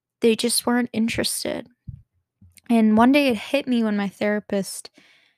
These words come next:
and I might have said this on a previous episode, but she turned to me and she was like, "Savannah,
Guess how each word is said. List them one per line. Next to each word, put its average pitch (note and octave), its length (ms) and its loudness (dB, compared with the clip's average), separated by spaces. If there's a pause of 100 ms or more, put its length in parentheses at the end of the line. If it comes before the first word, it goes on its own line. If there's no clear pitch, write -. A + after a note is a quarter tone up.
(160)
and G#3+ 100 -8
I A3 40 -4
might C#4 180 0
have F#4 80 -14
said A3 220 -2
this G#3 180 -4
on G3 100 0
a G3 60 -2
previous G3 400 -4
episode, A3 460 -6
but - 140 -6
she - 220 -4
turned D#4 320 -4
to D#4+ 60 0
me C4+ 80 6
and A#3 100 2
she - 140 -4
was G#3+ 100 -2
like, G#3 240 -4
"Savannah, B3 880 0